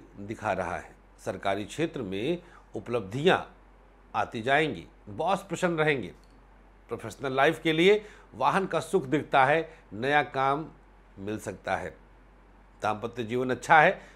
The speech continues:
बच्चों के साथ कहीं घूमने टहलने का कार्यक्रम बनेगा। स्वास्थ्य के मामले में और लव लाइफ, लव लाइफ के लिए आज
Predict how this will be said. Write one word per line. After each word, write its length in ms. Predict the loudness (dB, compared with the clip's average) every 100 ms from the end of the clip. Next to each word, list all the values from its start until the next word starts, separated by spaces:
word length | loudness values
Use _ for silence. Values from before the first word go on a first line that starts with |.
| -12
बच्चों 320 | -6 -4 -2 -4
के 140 | -4
साथ 260 | 2 2 2
कहीं 280 | -4 -10 -8
घूमने 260 | -8 -8 -6
टहलने 280 | -6 -6
का 120 | -6 -2
कार्यक्रम 380 | -2 -2 -2 0
बनेगा। 340 | 2 6 6 4 -8 -20 -20 -20
स्वास्थ्य 520 | 2 12 12 12 6 2
के 80 | 6
मामले 340 | 6 6 4
में 120 | 6
और 280 | 6 4 0 -10 -2
लव 220 | 2 4
लाइफ, 240 | 4 4 4
लव 200 | 2 6
लाइफ 260 | 6 4
के 100 | 0
लिए 160 | 2 6
आज 300 | 8 8 6